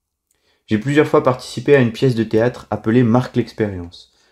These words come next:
À vue humaine, c'est un projet totalement fou, irréalisable, avec des erreurs en quantité dans les répétitions. Mais en plaçant ces événements sous la conduite de Dieu, avec sa perception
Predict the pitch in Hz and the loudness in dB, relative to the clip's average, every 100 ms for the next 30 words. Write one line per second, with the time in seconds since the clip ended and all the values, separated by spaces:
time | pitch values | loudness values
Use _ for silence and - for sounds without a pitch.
0 | - 110 127 180 151 156 170 139 123 - | -2 0 2 2 2 2 0 0 0 2
1 | 127 139 147 - - 156 151 135 131 123 | 2 4 2 -2 -4 -2 0 2 2 0
2 | - 95 - 151 135 127 113 107 98 92 | -6 -6 0 2 2 2 0 2 2 0
3 | - _ _ - 101 107 113 110 117 123 | -10 _ _ -4 -2 0 0 2 2 0
4 | 110 107 151 135 127 139 123 110 104 107 | 0 -4 -6 -6 -6 -2 0 0 0 -2
5 | 107 104 - - 98 - _ _ _ _ | -4 -12 -16 -14 -14 -16 _ _ _ _
6 | 95 90 92 143 139 131 - 95 117 139 | -4 -4 -2 -4 -2 -4 -4 -4 0 2
7 | 131 123 127 143 131 - 120 113 113 107 | 2 0 -2 -2 -2 -2 -4 -2 -2 -2
8 | 104 - - 104 - 170 - 139 - 127 | -2 -4 -6 -8 -4 -6 -4 -6 -4 -8
9 | - 113 | -6 -12